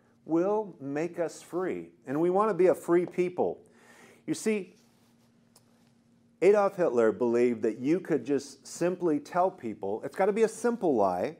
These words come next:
it's got to be a big lie," and you've got to d-, tell them over and over and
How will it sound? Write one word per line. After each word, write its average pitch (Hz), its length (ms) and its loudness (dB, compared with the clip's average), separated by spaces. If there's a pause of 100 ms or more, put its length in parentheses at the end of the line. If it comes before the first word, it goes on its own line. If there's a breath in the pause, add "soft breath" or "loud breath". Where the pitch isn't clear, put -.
(420 soft breath)
it's 143 140 -6
got 202 140 4
to 190 80 6
be 165 320 2
a 165 60 2
big 208 420 -2
lie," 95 600 -4 (320 soft breath)
and 165 140 -4
you've 170 140 0
got 185 160 6
to 170 140 2
d-, 160 220 -14 (200)
tell 180 180 4
them 170 200 0 (100)
over 190 680 8
and 120 160 -2 (120)
over 175 600 4
and 127 160 -2